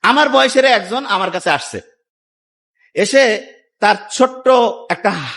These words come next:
ছোট্ট একটা ছিদ্র, একটা ছোট্ট হচ্ছে ক্ষত হাতের মধ্যে হয়েছে, আঙ্গুলের মধ্যে। খুব দামি গল্প। তা সেই ক্ষতটা দেখে মনে হচ্ছে যে ঠিক হবে কি হবে না। বলা হলো যে, "ভাইয়া, তুমি এইখান থেকে অন্য জায়গায় যাও,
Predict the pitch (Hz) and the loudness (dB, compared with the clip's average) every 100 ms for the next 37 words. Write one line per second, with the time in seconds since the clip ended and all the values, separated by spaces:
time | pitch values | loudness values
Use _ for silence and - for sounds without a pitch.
0 | - _ - 330 339 - 277 240 247 233 | -18 _ 0 0 0 2 2 2 -2 -4
1 | - 233 190 226 190 226 - - - - | -6 -6 -2 2 2 2 -8 -18 -10 -8
2 | 220 - 277 269 - 262 233 240 240 233 | -8 -4 -2 -2 0 0 0 -2 -4 0
3 | 190 190 180 170 190 180 165 147 135 170 | -2 0 0 -2 -4 -6 -4 -4 -2 -4
4 | 175 147 120 101 - - _ _ _ _ | -4 -4 -6 -10 -14 -18 _ _ _ _
5 | _ _ _ _ _ _ - 170 151 160 | _ _ _ _ _ _ -2 0 2 2
6 | 202 180 123 95 _ _ _ _ _ _ | 2 0 -2 -10 _ _ _ _ _ _
7 | _ _ _ _ _ _ _ 202 185 233 | _ _ _ _ _ _ _ -6 0 2
8 | 240 - - - - - 190 240 247 226 | 0 -4 -20 -20 -10 -2 0 0 0 0
9 | 226 220 202 220 220 233 214 220 220 220 | -2 -2 -2 -2 -2 -2 0 0 -2 -6
10 | 175 175 190 202 190 180 185 180 170 - | -2 -2 0 -2 0 0 0 -2 -2 -2
11 | 170 190 190 190 185 185 190 190 185 185 | 0 0 -4 -6 -4 -2 -2 -4 -6 -4
12 | 180 190 202 208 214 180 165 147 131 104 | -6 -8 -8 -4 -4 -4 -2 0 -2 -4